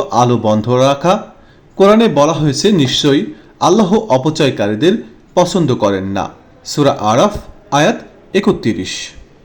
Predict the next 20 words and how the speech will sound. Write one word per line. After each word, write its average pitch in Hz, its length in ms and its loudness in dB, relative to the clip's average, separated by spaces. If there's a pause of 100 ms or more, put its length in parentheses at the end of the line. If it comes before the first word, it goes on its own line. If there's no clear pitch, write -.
(920)
আমাদের 208 420 2
দেশে 175 320 4
পানি 165 500 0
ও 123 120 2
বিদ্যুতের 117 440 -4
সংকট 135 460 0 (460)
প্রায়ই 190 340 4
দেখা 117 280 -2
যায়। 85 240 -4 (920)
এই 202 260 2
অভ্যাস 147 380 -2
শিশুদের 151 480 0
দায়িত্বশীল 170 580 -2
নাগরিক 104 420 -4
করে 104 180 -2
তুলবে। 101 480 -4 (520)
খাবারের 214 440 2
বর্জ্য 135 480 2
কমাতে 160 580 0 (580)
কম্পোস্টিং 202 800 2